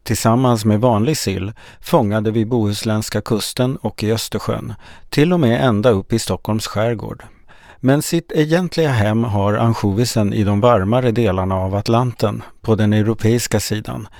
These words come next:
samt i Medelhavet, där sedan gammalt ett storartat ansjovisfiske drives,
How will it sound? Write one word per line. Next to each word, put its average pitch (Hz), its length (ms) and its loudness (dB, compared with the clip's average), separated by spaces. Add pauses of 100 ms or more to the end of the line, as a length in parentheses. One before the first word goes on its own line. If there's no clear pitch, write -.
(180)
samt 120 360 2
i 123 40 4
Medelhavet, 113 840 0 (100)
där 117 280 2
sedan 123 400 2
gammalt 127 480 2
ett 113 120 0
storartat 123 800 0
ansjovisfiske 107 1000 0
drives, 110 640 -2